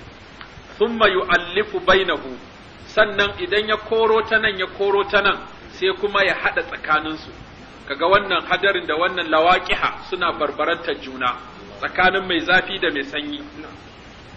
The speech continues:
"Thumma yaj'aluhu rukaman." Sannan Allah Ta'ala ya sanya shi ya zamo yayi kauri wani kan wani, wani kan wani.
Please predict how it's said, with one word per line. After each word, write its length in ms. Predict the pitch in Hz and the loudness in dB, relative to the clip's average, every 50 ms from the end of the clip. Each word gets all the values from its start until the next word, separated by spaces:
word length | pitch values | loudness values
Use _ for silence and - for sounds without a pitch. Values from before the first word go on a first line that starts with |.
| - - - - - - - - - - - - - | -20 -20 -20 -20 -20 -20 -20 -20 -20 -20 -16 -4 -2
"Thumma 320 | 208 247 247 240 233 202 | -2 -2 2 4 6 6
yaj'aluhu 680 | 208 220 - 214 208 - 214 208 202 190 190 202 208 208 | 6 6 6 6 6 6 6 6 6 4 4 4 4 4
rukaman." 520 | 196 - - - - 202 196 185 170 - - - - - - - - - - - | 4 4 4 4 4 6 6 4 2 0 -4 -8 -14 -18 -18 -18 -20 -20 -20 -12
Sannan 320 | - - 202 208 208 202 202 202 | 0 2 2 4 4 4 4 4
Allah 240 | 214 214 214 208 190 - | 4 4 6 4 4 4
Ta'ala 340 | - - 185 196 202 202 190 | 2 2 2 4 4 4 4
ya 80 | 180 | 4
sanya 540 | - - - 214 208 190 185 185 185 190 190 180 | 2 2 0 0 0 0 0 2 4 4 4 4
shi 200 | - - 208 190 | 2 0 0 0
ya 80 | 180 | 0
zamo 440 | 165 160 185 185 190 190 190 190 - - - - - - - | 2 2 0 0 0 -2 -4 -4 -4 -8 -14 -18 -20 -6 2
yayi 320 | 156 180 190 190 196 190 - | 4 6 6 6 4 2 2
kauri 380 | - - 190 190 196 185 190 185 | 2 4 4 4 4 2 -2 0
wani 260 | 180 190 202 196 196 | 2 2 4 2 2
kan 260 | - - 214 185 165 | 2 2 0 0 0
wani, 160 | 160 160 160 160 | -2 -4 -2 0
wani 200 | 170 180 180 175 | -2 -2 -2 -2
kan 240 | - - 175 156 131 | 0 0 0 0 0
wani. 200 | 127 120 120 120 | -4 -6 -8 -10